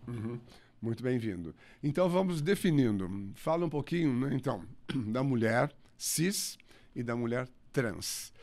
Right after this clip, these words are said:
que esses últimos anos ficou muito del-, delimitado, ficou muito bem aceito. Define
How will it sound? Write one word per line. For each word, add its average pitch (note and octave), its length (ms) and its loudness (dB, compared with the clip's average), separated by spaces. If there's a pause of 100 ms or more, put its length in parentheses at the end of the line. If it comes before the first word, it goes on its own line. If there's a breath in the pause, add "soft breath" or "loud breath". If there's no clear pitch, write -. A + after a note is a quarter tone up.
(220 loud breath)
que - 160 -8
esses G#2+ 360 -4
últimos A#2 400 -6
anos A2+ 240 -4
ficou - 200 -8
muito G#2+ 200 -6
del-, F#2+ 340 -4
delimitado, A#2+ 1200 -4
ficou A2+ 260 -10
muito A2+ 220 -6
bem A#2 280 -4
aceito. B2+ 960 -2 (300 loud breath)
Define C#3+ 800 -2